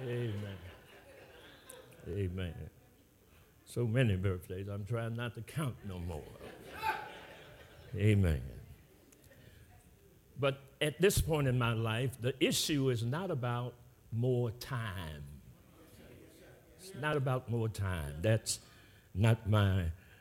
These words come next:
uh, main concern. Uh, but my issue now, right now,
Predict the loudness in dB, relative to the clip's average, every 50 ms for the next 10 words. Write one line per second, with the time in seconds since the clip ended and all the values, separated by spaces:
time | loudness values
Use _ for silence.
0 | -20 -20 -20 -20 -20 _ _ -20 _ _ -2 2 6 6 8 6 6 6 6 6
1 | 8 8 8 8 6 6 4 4 4 2 2 2 0 0 0 2 0 0 0 -4
2 | -8 -10 -14 -16 -18 -20 -20 -20 -20 _ _ _ _ _ _ -20 -20 -20 _ -20
3 | -20 _ _ _ -20 _ -20 -20 -18 -16 -14 -10 -6 -2 -2 -2 -2 -4 -12 -20
4 | -20 -20 -20 -14 -8 -4 -2 -2 -2 -2 -4 -8 -12 -20 -20 -20 -20 -20 -20 -20
5 | -20 -20 -20 _ 2 4 6 6 6 2 2 2 2 2 2 4 4 4 4 2
6 | 2 0 2 2 2 2 2 -2 -4 -4 -2 -2 -4 -4 -8